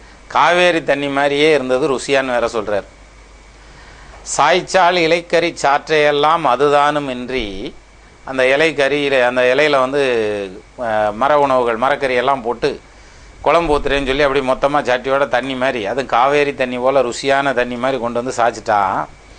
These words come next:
"காய்ச்சா புளியும் நற்கல்லுடனே கலந்து", அதாவது ரசம் வைக்கிறதுக்கு புளி வச்சிருக்காங்க, அது பச்சை அடிக்கிற மாதிரியான ரசம்,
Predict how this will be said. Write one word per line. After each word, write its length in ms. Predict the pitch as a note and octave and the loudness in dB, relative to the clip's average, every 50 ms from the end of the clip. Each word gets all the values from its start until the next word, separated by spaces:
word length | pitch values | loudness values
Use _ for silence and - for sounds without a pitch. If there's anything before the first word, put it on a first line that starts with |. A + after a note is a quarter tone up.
| - - - - - - - - - - | -20 -20 -20 -20 -20 -20 -20 -20 -12 -2
"காய்ச்சா 600 | - C3+ D3+ E3 F3+ D#3+ - - E3+ E3 F3 D#3+ | 0 2 2 2 0 -2 0 2 4 4 4 2
புளியும் 440 | - D3+ C#3+ C#3+ C#3+ D3 D3+ D#3+ D3+ | 0 -2 -2 0 0 -2 -2 -2 -2
நற்கல்லுடனே 880 | C#3 C3+ C3 - - B2+ B2+ C3 C3+ D3 D3 C#3+ C#3+ C#3 C#3 C#3 C#3+ C3+ | -2 -2 -2 -2 -2 0 0 0 2 2 2 2 2 2 2 0 0 0
கலந்து", 760 | C3 A#2+ A2+ A#2+ A#2+ B2+ B2+ C3+ D3 C3 G#2 F2 F#2+ C3 - - - - - - - - - - - - - - - - - | 0 0 0 0 0 0 -2 -2 0 0 -2 -4 -6 -10 -12 -14 -20 -20 -20 -20 -20 -20 -20 -20 -20 -20 -20 -20 -20 -12 -2
அதாவது 400 | - B2 C3+ C#3 C#3 C#3 C#3+ C#3+ C3+ B2+ A#2+ A#2 A2+ A2 A2 A2 G#2+ G#2 A2+ B2 | 2 2 4 4 4 4 4 2 2 2 2 0 0 0 0 -2 -2 -4 -6 -6
ரசம் 380 | B2+ B2+ C3+ D3 D3 F3+ F#3 F3 | -2 0 0 2 2 2 2 2
வைக்கிறதுக்கு 480 | D#3 C3+ C#3+ C3 C3+ C#3+ C#3 D#3 D3 - | 2 0 0 0 0 -2 -4 -4 -6 -4
புளி 180 | D3+ D3+ D#3 D#3 | -2 0 2 2
வச்சிருக்காங்க, 440 | C#3+ C3 - C#3 B2+ A#2 B2+ B2+ C3+ | 0 0 0 -4 -2 -2 -2 -2 0
அது 220 | D#3 E3 D3+ C3+ B2+ | 0 2 2 0 2
பச்சை 320 | C3 C3 C3 - E3 D#3+ | 0 -2 0 2 2 2
அடிக்கிற 320 | D#3 C#3+ C#3+ B2+ C3+ C3 | 2 0 0 0 0 0
மாதிரியான 480 | C3 C3 C3 B2+ B2+ B2 B2+ C3 C3+ C3 | 0 0 0 0 0 0 0 0 0 0
ரசம், 360 | A2+ A2+ G2+ - - A2 - | 0 0 -2 -2 -6 -10 -12